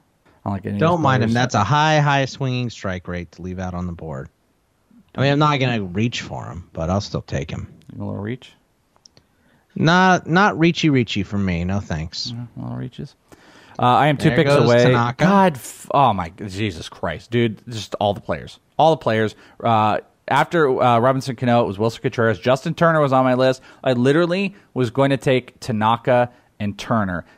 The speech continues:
Speaker 1: Now I want Eric Hosmer, and guaranteed B-Dub is about to take him after Carlos
Speaker 2: <laughs>
Speaker 1: Santana just went.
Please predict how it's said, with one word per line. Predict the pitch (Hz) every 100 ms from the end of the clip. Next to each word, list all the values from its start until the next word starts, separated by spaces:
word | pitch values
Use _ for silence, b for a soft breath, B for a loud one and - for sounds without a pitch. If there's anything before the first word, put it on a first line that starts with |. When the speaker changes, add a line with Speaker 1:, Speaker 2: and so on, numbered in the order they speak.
| -
Speaker 1:
Now | 165 233 202
I | 131
want | 151 170 170
Eric | 156
Hosmer, | 147 156 156 139 120
and | 120 107
guaranteed | 120 127 117 117 95
B-Dub | 104 101
is | 92
about | 101 92
to | -
take | - 95 98
him | 95
after | 110 107 -
Carlos | 113 104 101
Speaker 2:
<laughs> |
Speaker 1:
Santana | - 185 98 92
just | 87 147
went. | 98 90